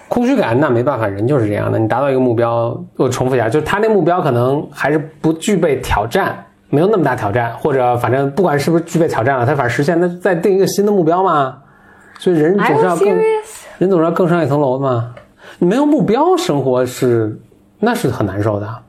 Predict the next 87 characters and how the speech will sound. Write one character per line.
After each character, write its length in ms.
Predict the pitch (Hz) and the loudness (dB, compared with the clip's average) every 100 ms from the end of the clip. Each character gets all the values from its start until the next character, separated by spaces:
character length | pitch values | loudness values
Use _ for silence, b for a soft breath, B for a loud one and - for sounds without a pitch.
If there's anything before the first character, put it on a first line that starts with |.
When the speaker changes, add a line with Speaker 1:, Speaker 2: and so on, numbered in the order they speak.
| _ | _
Speaker 1:
但 120 | 254 | 0
我 100 | 170 | 2
并 140 | 190 | 2
不 40 | 240 | 2
是 60 | |
说 100 | 226 | 2
走 160 | 254 226 | 2 0
到 80 | 123 | 2
另 140 | 208 | 2
一 40 | 143 | 0
个 60 | |
极 200 | 117 113 | 0 -2
端， 120 | 127 139 | 0 0
说 80 | 139 | 0
我 120 | 127 | 2
有 40 | |
一 40 | 131 | 2
个 0 | |
目 140 | 139 | 2
标 260 | 139 131 117 - - | 2 0 -4 -14 -4
我 160 | 135 | -2
实 220 | 120 - 139 | -2 -2 0
现 120 | 151 | 0
不 80 | 143 | 0
了， 160 | 104 | 0
我 80 | 117 | 0
就 60 | 123 | 0
每 160 | 117 | 0
天 220 | 101 139 | 0 0
都 180 | 139 135 127 - - _ | 2 0 -2 -8 -20 _
觉 120 | 139 | -2
得 60 | |
自 120 | 131 143 | 0 0
己 60 | |
没 80 | 120 | 0
价 200 | 123 117 | 0 -2
值， 120 | 117 | 0
很 100 | 113 | 0
痛 220 | 107 143 | 2 0
苦， 120 | 123 113 | 2 2
那 120 | 202 | 2
也 40 | |
没 120 | 175 | 0
必 100 | 107 | 0
要。 80 | 113 | 0
你 100 | 113 | 0
就 160 | 123 214 | 0 0
在 320 | 226 185 - - _ | 0 -2 -6 -16 _
追 200 | - 233 | -2 0
逐 160 | - 180 | 0 0
这 120 | 190 | 2
个 80 | 180 | 2
目 120 | 196 | 2
标 200 | 156 175 | 0 0
过 180 | 180 151 | 0 0
程 160 | 131 | 0
中 100 | 151 | 0
享 220 | 165 101 | -2 -2
受 140 | 95 135 | -2 -2
一 40 | |
个 80 | 131 | -2
快 200 | 120 143 | -4 -2
乐 80 | 117 | -2
的 40 | |
生 240 | 101 135 147 | -2 -2 -2
活， 160 | 143 | -4
对 80 | - | -8
吧？ 220 | - - - _ _ 190 | -10 -14 -20 _ _ -20
Speaker 2:
OK。 280 | 180 - 214 202 | -8 -6 -6 -10
Speaker 1:
是 140 | - 147 | -4 0
不 60 | |
是 20 | 160 | 2
因 80 | |
为 60 | 175 | 2
心 180 | 170 180 | 2 0
理 80 | 120 | 0
太 140 | - | -2
健 160 | 147 117 | -2 -2
康， 260 | 143 143 | -2 0
所 100 | 135 | 0
以 80 | 123 | 0
就 80 | 120 | 0
只 160 | 107 | -2
能 140 | 104 120 | -2 0
给 80 | 135 | 0
出 160 | - | 0
这 80 | 165 | -2